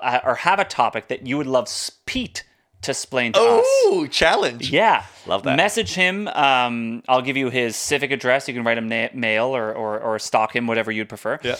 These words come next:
Speaker 2: P O
Speaker 1: Uh,
Speaker 2: Box.
Speaker 1: uh, exactly, yeah. Or, uh, more importantly, email us at info dot splain it at gmail dot com because he is coming back this season. It's locked in.
Speaker 2: Yeah.
Speaker 1: Uh, he just needs to find out what he's gonna splain. So
Speaker 2: Yeah.
Speaker 1: if you have a topic you'd love for him to do,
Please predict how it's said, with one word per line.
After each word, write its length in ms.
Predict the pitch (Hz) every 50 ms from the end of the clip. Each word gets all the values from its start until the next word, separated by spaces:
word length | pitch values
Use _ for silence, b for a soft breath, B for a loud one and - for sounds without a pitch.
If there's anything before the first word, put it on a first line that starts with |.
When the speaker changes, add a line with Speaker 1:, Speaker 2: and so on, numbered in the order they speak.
| - -
Speaker 2:
P 60 | 123
O 60 | 123
Speaker 1:
Uh, 20 |
Speaker 2:
Box. 300 | 117 110 117 135 131 - - - -
Speaker 1:
uh, 40 | 143
exactly, 420 | 139 113 - 123 110 - 107 107
yeah. 140 | 110 110 B B B B
Or, 400 | B 143 135 127 123 123 127 -
uh, 160 | 127 120 117 117
more 160 | 123 135 139
importantly, 400 | 131 131 139 131 123 123 - 135
email 180 | 143 143 139 131
us 180 | 127 123 -
at 60 | 131 131
info 180 | 123 120 123
dot 160 | 113 117 113
splain 240 | - - - 117 113
it 100 | 113 110
at 140 | - 120 -
gmail 240 | - 120 110 110 107
dot 140 | 104 104 101
com 180 | - 104 101 95
because 220 | 101 - 117 107
he 200 | 117 139 - 180
is 140 | 208 208 202
coming 240 | - 196 175 165 147
back 220 | 139 135 131 -
this 120 | 127 113
season. 320 | - - 117 110 107 110 113
It's 140 | 120 - -
locked 320 | 127 139 160 170 - -
in. 180 | 123 120 120 120 B B B B B
Speaker 2:
Yeah. 220 | 110 110 113 110
Speaker 1:
Uh, 60 | 117
he 120 | 123 131 139
just 120 | 139 -
needs 140 | 156 147 127
to 60 | 139
find 180 | - 147 135 131
out 80 | 123
what 60 | 120 123
he's 80 | 117 107
gonna 180 | - 113 110
splain. 420 | - - - 117 113 117 131 170 180
So 240 | - - 123 117 107
Speaker 2:
Yeah. 80 | 90
Speaker 1:
if 60 | 80 117
you 120 | 139 202
have 80 | 220 156
a 40 | -
topic 260 | 156 151 143 147 135
you'd 100 | 135 127
love 160 | 135 143 139
for 80 | - 143
him 80 | 139
to 80 | 131 120
do, 320 | 127 - 135 139 165 202